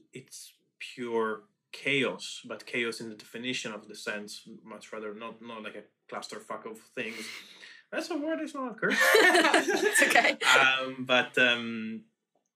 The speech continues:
Speaker 1: it's kind of like, uh, we don't, as Maddie was saying, there is no, some, uh, rules that applies anymore, because once you have to say to a f-, person's face, maybe, "What, what are you wearing?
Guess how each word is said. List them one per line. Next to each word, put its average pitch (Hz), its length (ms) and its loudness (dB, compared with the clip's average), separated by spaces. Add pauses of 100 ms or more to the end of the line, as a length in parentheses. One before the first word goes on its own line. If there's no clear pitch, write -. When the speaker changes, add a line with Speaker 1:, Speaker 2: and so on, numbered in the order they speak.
(240)
Speaker 1:
it's - 180 -18
kind 147 260 2
of 135 120 -4
like, 123 360 0
uh, 120 280 -2 (1400)
we 135 200 -12
don't, 127 180 -4 (120)
as 120 160 -6
Maddie 123 160 -2
was 117 200 -6
saying, 123 260 -2
there 117 120 -4
is 117 140 -6
no, 123 340 -8
some, 117 420 -12 (640)
uh, 120 40 -18 (260)
rules 139 680 0
that 113 140 0
applies 110 440 -4
anymore, 101 600 -8
because 107 480 -6
once 120 480 -10 (300)
you 143 80 -6
have 127 120 -4
to 131 100 -6
say 127 220 -4
to 127 140 -6
a 117 40 -6
f-, - 180 -18 (300)
person's 120 400 -8
face, 113 440 0 (380)
maybe, 107 400 -8 (100)
"What, 107 260 -16
what 123 240 -12
are - 20 -10
you 113 140 -8
wearing? 110 520 0